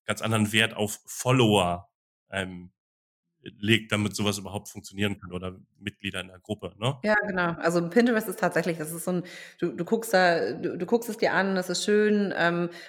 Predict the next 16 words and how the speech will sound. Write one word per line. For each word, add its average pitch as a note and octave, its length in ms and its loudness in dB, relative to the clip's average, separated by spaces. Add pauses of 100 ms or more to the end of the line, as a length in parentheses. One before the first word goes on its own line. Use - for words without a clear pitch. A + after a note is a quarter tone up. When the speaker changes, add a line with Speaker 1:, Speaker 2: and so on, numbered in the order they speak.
Speaker 2:
muss F#3 140 0
man F#3 100 4
aber D3 140 4
auch F3 40 2
sagen, F3+ 200 2
dass F3 100 -2
da F3+ 80 4
bislang F3 400 2
halt F#3 120 2
einfach E3 200 0
nicht F3 160 -2
unser E3+ 160 -2
Fokus G3+ 480 0
drauf C#3+ 320 0
lag, C3 240 -2
ne? F#3+ 280 2